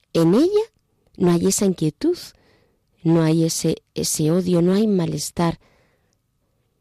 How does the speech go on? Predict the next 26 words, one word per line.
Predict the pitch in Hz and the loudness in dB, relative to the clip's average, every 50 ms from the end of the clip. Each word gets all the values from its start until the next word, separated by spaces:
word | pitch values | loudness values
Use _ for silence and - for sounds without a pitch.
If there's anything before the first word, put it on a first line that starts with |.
| _ _ _ _ _ | _ _ _ _ _
sino | - - 202 190 185 180 | -4 0 2 2 2 2
que | - - - 165 165 - - - _ _ _ _ _ | 0 0 -2 -2 -2 -2 -4 -10 _ _ _ _ _
hay | - - 151 151 143 - - | -6 -4 -2 -2 -4 -6 -8
alegría, | - 160 147 139 135 156 170 190 185 160 147 147 - _ _ _ _ _ _ _ | -8 -6 -4 -4 -2 0 0 2 2 2 0 -2 -6 _ _ _ _ _ _ _
hay | 151 160 151 160 196 _ _ _ _ | -2 -2 -2 -2 -4 _ _ _ _
armonía. | 160 156 143 143 143 139 139 165 202 214 175 147 151 - _ _ _ _ _ _ _ _ _ - - _ _ _ _ _ _ _ _ _ _ | -4 -2 -2 -2 -2 -2 0 2 2 2 2 0 -2 -6 _ _ _ _ _ _ _ _ _ -20 -20 _ _ _ _ _ _ _ _ _ _
Cuando | 180 170 170 160 | -2 0 0 0
contemplamos | 160 151 147 143 143 139 160 160 160 160 - - | 0 -2 -2 -2 -4 -2 -2 -2 -2 -2 -2 -2
a | 147 | -2
María | 139 139 147 185 180 160 | -2 0 2 2 2 2
en | 151 | 0
los | 151 147 | 0 -2
misterios | 143 139 143 143 - - 156 156 - 156 151 147 | -2 -4 -4 -6 -4 -4 -4 -2 -2 -4 -4 -4
del | - 147 139 | -6 -8 -8
Señor | - - 147 135 139 156 165 165 - | -6 -8 -4 -2 0 0 0 0 -2
que | - 156 | -4 -6
aparecen | - - 139 151 - - 170 156 | -6 -4 -6 -6 -4 -2 -2 -2
en | 147 139 | -2 -4
los | 135 - - | -6 -8 -6
evangelios, | 143 143 131 135 - - - 165 156 151 151 151 147 - - - - - - - - - - _ | -6 -6 -8 -8 -8 -6 -4 -4 -2 0 0 -2 -2 -4 -8 -14 -20 -20 -20 -20 -20 -20 -14 _
a | - 151 | -2 0
los | 160 156 156 | 0 0 -2
que | - _ 165 156 | -4 _ -6 -4
hemos | 165 180 185 - - | -2 -2 -4 -4 -6
hecho | 151 - - 170 | -6 -4 -4 -4
referencia | 151 156 143 - - 143 147 165 170 170 156 - - 156 147 143 | -4 -4 -6 -6 -6 -4 -2 -2 -2 -2 -4 -4 -4 -4 -4 -4